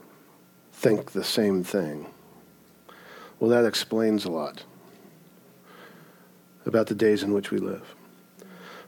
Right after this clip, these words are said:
<clears throat> No wonder Paul writes, right,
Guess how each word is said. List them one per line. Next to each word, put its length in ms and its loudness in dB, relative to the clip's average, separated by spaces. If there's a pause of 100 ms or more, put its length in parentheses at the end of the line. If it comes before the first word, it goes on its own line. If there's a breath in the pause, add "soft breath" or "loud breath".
(160)
<clears throat> 320 8 (140)
No 100 12
wonder 280 10
Paul 360 8
writes, 560 4 (920 loud breath)
right, 220 8